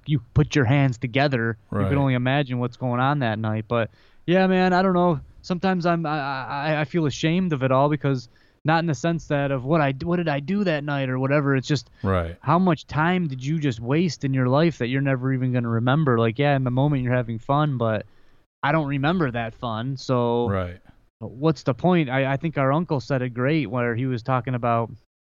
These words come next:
Speaker 1: going to, uh, going on the canoe trips. And he's like, "I just never understood getting so hammered where you don't remember it. I wanna remember my vacations. I wanna remember the laughs and the good times." And I thought, "Damn, that's a very, that's,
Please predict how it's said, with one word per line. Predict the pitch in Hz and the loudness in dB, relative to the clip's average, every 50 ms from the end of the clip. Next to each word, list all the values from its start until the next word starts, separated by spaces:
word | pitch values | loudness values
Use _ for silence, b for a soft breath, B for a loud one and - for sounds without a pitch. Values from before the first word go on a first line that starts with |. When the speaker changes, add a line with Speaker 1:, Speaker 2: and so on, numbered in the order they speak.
| _ _ _ _ _ _ _ _ _ b b b b b b b b | _ _ _ _ _ _ _ _ _ b b b b b b b b
Speaker 1:
going | - 151 143 151 147 143 139 - | 0 2 4 4 4 2 0 0
to, | - 143 147 143 143 | 0 0 2 2 2
uh, | 135 131 127 127 123 120 110 - - _ _ _ _ _ _ _ _ _ _ _ _ - | 2 2 2 2 0 0 -2 -6 -10 _ _ _ _ _ _ _ _ _ _ _ _ -2
going | - 156 160 165 156 147 | 2 2 4 4 4 4
on | 139 143 151 160 | 2 2 2 0
the | 160 160 | -2 -2
canoe | - - 156 196 233 226 | -2 0 0 2 2 0
trips. | - - 139 127 117 - - - | 0 -2 -4 -4 -4 -4 -6 -4
And | 147 139 | -2 -2
he's | 143 127 139 | -2 0 -2
like, | 135 127 | -2 0
"I | 135 156 175 | 0 0 0
just | 185 165 147 | 0 0 0
never | 160 160 147 156 160 | 0 -2 0 0 0
understood | 156 156 151 143 120 - - 180 185 190 180 170 160 147 _ _ _ _ _ _ _ _ _ _ _ _ _ | 0 0 0 -2 -2 -2 0 2 2 2 2 0 -2 -4 _ _ _ _ _ _ _ _ _ _ _ _ _
getting | - 160 160 170 170 160 156 139 - - | 0 2 2 2 2 0 0 -2 -6 -8
so | - - - 175 170 165 156 | -8 -2 0 2 2 2 2
hammered | 127 135 160 180 202 190 175 160 147 | 0 0 0 0 2 2 2 2 2
where | 147 151 147 | 2 2 2
you | 143 139 | 2 2
don't | 139 156 160 156 | 2 0 0 0
remember | 147 139 156 180 202 196 165 127 | 0 0 0 0 0 2 0 0
it. | 117 113 | 2 2
I | 123 139 | 2 2
wanna | 147 151 180 196 202 | 2 0 0 0 2
remember | 180 147 135 131 131 127 127 127 | 0 0 0 0 0 -2 -2 -4
my | 120 120 117 | -4 -4 -4
vacations. | 110 113 110 107 - 113 110 104 - - 110 104 117 | -4 -4 -4 -4 -4 -6 -6 -6 -6 -6 -4 -2 0
I | 120 131 | 0 0
wanna | 131 127 139 160 165 | 2 2 0 2 2
remember | 160 143 135 131 127 127 127 127 117 | 0 0 0 0 0 0 0 -2 0
the | 113 | 0
laughs | 117 120 117 113 113 113 110 - | 0 2 2 2 2 0 -2 -4
and | 127 120 117 | -8 -8 -6
the | 120 117 | -6 -4
good | 123 120 113 | -4 -4 -2
times." | - 120 117 117 117 113 113 113 110 101 | 0 0 0 2 2 0 -2 -2 -2 -2
And | 120 | 0
I | 117 123 | 0 0
thought, | 123 131 123 117 117 | 0 0 0 0 0
"Damn, | 131 143 165 160 127 | 0 0 2 0 0
that's | 123 135 151 - | 0 -2 -2 0
a | 170 143 | -2 -2
very, | 123 110 113 123 131 131 139 143 147 | -2 -4 -4 -2 0 0 2 0 0
that's, | 120 123 123 135 147 - - | -2 -4 -4 -4 -6 -6 -8